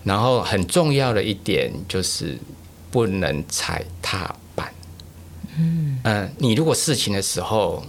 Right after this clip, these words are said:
Speaker 1: 你试肖邦，OK，你一直猛踩踏板，猛踩踏板，每一台琴的感觉几乎都差不多。但是你如果是不踩踏板的时候，而且是弹巴哈的作品的时候，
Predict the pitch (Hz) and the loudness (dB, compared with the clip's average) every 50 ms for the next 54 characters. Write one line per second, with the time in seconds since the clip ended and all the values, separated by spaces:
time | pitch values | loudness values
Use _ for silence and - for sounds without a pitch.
0 | - - 240 120 104 95 92 95 - - 143 135 - - 110 107 110 - 107 110 | -10 -6 -4 -2 0 0 0 -2 -2 -2 0 0 0 2 2 0 0 0 -4 -4
1 | 117 - 113 113 - - 107 110 - 67 101 117 131 147 127 117 107 123 127 - | -2 -4 -4 -4 -2 -2 -2 -2 -2 -2 0 2 2 2 4 2 2 2 2 0
2 | 90 87 87 - 110 101 - 90 87 80 98 98 - - - - 98 95 - - | -2 -2 -2 -2 -6 -2 -2 -2 0 0 -2 -2 -4 -6 -6 -6 -8 -8 -8 -10
3 | - - - - 98 101 131 - 101 104 113 - - 104 101 98 - - - - | -14 -10 -4 0 2 2 2 2 0 -2 -2 -2 0 0 0 -2 -4 -6 -10 -2
4 | - 98 - - 90 85 85 - 90 87 - - 98 98 98 98 - 104 98 92 | -2 0 0 0 -4 -4 -4 -4 -4 -2 -2 -2 -2 -2 -2 -2 0 -2 -2 -2
5 | - - - - - - - - 90 - 90 - - 85 - - - - - - | -4 -10 -16 -16 -12 -8 -4 -4 -4 -4 -6 -6 -6 -6 -6 -8 -12 -18 -18 -18
6 | - - - - - - - - - - - - 180 185 175 190 175 139 107 98 | -16 -16 -14 -14 -12 -12 -12 -14 -14 -10 0 2 2 4 4 4 2 2 2 2
7 | 90 82 - 127 110 120 127 - - 98 85 - - - - 117 107 101 113 156 | 0 0 0 0 0 0 0 0 2 2 2 2 0 -2 -2 -2 -4 -4 -6 -8
8 | - - - - - 127 123 - - - - - - 98 87 - - 60 - - | -10 -16 -10 -2 0 0 0 0 -2 -4 -2 -2 0 0 0 0 -2 -6 -6 -4
9 | - - - 76 71 - - 98 87 76 - - - - - - - - - 90 | -4 -4 -4 -4 -6 -4 -2 0 -2 -2 -2 -8 -14 -10 -4 -4 -2 -2 0 -2
10 | 87 - - 101 - - - - - - - 82 80 82 87 - - - - 87 | -2 -2 -2 -4 -4 -6 -14 -14 -8 -4 -2 0 0 0 -2 -4 -4 -4 -4 -2
11 | - 110 95 76 78 - - 95 - - 80 76 - 80 - - - 87 95 - | 0 0 0 0 -2 0 0 0 0 0 -6 -8 -4 -4 -4 -4 -4 -4 -6 -6